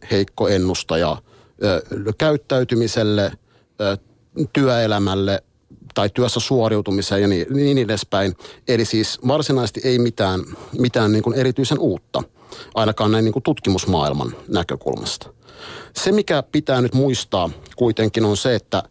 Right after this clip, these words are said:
nyt lähtökohtaisesti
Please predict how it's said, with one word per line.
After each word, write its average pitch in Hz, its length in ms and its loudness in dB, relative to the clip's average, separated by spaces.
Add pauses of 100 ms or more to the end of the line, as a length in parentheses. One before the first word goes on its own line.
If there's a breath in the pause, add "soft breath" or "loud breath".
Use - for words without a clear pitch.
(520 soft breath)
nyt 139 300 -2 (200)
lähtökohtaisesti 143 1300 -2